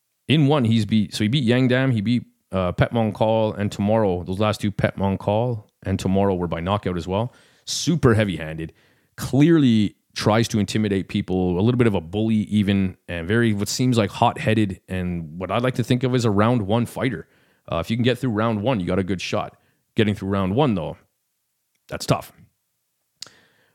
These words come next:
Uh, and so Ellis Barboza, twenty-three years old, five-foot-six out of the U K. He's seventeen and five, uh, training in Dubai. So I saw him quite a bit training out of, uh, what was that? Muay Thai Muppets with Jason Woodham. I'm not sure if he's still there, but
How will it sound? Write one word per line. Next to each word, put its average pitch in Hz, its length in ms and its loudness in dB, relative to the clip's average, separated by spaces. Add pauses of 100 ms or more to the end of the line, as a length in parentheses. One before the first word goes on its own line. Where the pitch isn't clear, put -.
(100)
Uh, 87 260 0
and 87 160 0
so 95 180 0
Ellis 147 240 4
Barboza, 131 520 0
twenty-three 131 480 0
years 117 240 4
old, 131 280 0
five-foot-six - 720 -4
out 98 100 4
of 98 60 4
the 92 80 0
U 104 180 2
K. 139 280 -2
He's - 180 -10
seventeen 123 480 0
and 107 140 0
five, 131 420 -4 (480)
uh, 92 160 -2
training 139 280 0
in 120 140 2
Dubai. 117 440 0
So 123 120 -2
I 127 100 0
saw 156 340 -2
him 127 100 -2
quite 123 220 0
a 101 40 -2
bit 104 180 -2
training 98 320 0
out 90 80 2
of, 87 200 0
uh, 80 220 0
what 82 100 -2
was 82 100 -2
that? - 200 -8
Muay 120 180 2
Thai 110 200 -2
Muppets 123 360 -2
with 90 80 -8
Jason 107 320 -2
Woodham. 131 300 0
I'm 104 100 -8
not 92 120 -6
sure 101 100 -6
if - 80 -8
he's 90 100 -6
still 87 220 -4
there, 85 240 -2
but - 180 -8